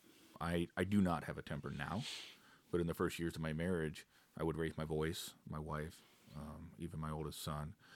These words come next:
not scream, not, you know, ho-, but just raise my voice. But then it occurred to me, thankfully, that a,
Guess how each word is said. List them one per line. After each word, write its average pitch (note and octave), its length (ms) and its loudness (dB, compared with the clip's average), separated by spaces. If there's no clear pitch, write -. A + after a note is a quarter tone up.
not B2+ 160 2
scream, C#2+ 500 -6
not, - 180 -4
you C2 80 -10
know, C2+ 160 -8
ho-, - 260 -10
but F2+ 100 2
just - 220 -4
raise D#2+ 260 0
my D#2 80 -2
voice. D2+ 460 -6
But F#2 100 8
then G2 120 8
it F2+ 80 6
occurred F#2 260 6
to E2+ 60 2
me, E2+ 200 2
thankfully, D#2+ 460 -4
that D2 160 0
a, D2 100 -4